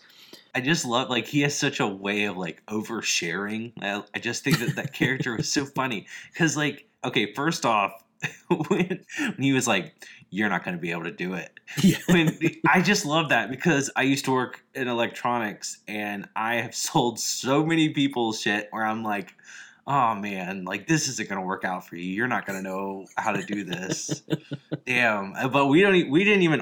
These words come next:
Speaker 1: offer anything like what they did. So <laughs> I was just like,
Speaker 2: Damn.
Speaker 1: "Okay, I just gotta forget <laughs> about this, move on, I guess. Let go and let God." But I, I thought that was so funny. He's like,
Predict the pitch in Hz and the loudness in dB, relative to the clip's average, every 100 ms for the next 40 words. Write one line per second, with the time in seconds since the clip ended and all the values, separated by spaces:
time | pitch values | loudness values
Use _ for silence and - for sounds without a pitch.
0 | - 135 156 160 123 113 113 104 101 95 | 0 0 4 4 6 2 0 0 0 -2
1 | 101 104 98 92 90 90 - - 98 - | -2 0 0 0 -4 -4 -6 -4 -2 0
2 | 143 151 - 156 - 127 - 113 95 110 | 2 2 2 2 2 0 0 -4 -2 2
3 | 107 107 107 - - 110 98 98 - - | 2 2 0 -2 -2 -2 -2 -4 -8 -20
4 | - _ - - - _ _ - 110 - | -20 _ -20 -20 -20 _ _ -4 -2 0
5 | - - - - _ _ - - - 143 | 0 0 -2 -8 _ _ -10 -8 -4 -2
6 | 135 117 - - 135 - 139 120 127 131 | 4 2 2 0 0 0 0 0 0 2
7 | 120 98 90 82 104 - - - - - | 2 0 -6 -8 -10 -8 -10 -8 -10 -4
8 | 107 104 117 131 127 131 - 127 131 113 | -4 -2 0 0 0 -4 -2 2 4 4
9 | 107 - - - - _ 117 113 - - | 2 -4 -20 -20 -20 _ -2 -2 -6 -18
10 | - _ _ _ _ 131 139 - 139 - | -20 _ _ _ _ 0 2 0 -2 0
11 | 113 98 90 - 104 92 90 73 80 110 | 0 0 -4 -4 -4 -4 -6 -8 -10 -8
12 | 95 95 85 | -6 -6 -6